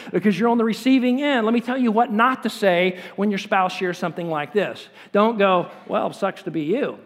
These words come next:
Like, don't say that. Don't say, "You shouldn't feel like that," or, "That's stupid. I don't know why you feel like that."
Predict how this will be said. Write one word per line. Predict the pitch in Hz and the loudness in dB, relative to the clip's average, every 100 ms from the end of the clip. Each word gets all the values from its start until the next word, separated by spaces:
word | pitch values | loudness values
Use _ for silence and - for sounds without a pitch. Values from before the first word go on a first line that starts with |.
| - - | -14 2
Like, | 190 202 | 2 6
don't | 277 349 | 6 6
say | - 330 285 | 6 6 8
that. | 247 - - - - - - - - | 6 4 -2 -10 -18 -20 -20 -18 6
Don't | 247 339 349 | 8 8 6
say, | 349 311 277 | 6 8 8
"You | 254 311 | 6 4
shouldn't | - 359 294 262 | 4 2 2 4
feel | 381 403 | 6 8
like | 330 247 185 | 6 4 4
that," | 233 226 | 6 6
or, | 240 | 6
"That's | 294 285 | 2 0
stupid. | - - 370 359 262 | -4 2 4 6 4
I | 226 | 4
don't | 294 | 4
know | 302 | 2
why | 294 302 | 0 2
you | 302 | 0
feel | 294 392 370 | 2 2 2
like | 339 247 - | 2 0 2
that." | 220 185 - | 2 2 -4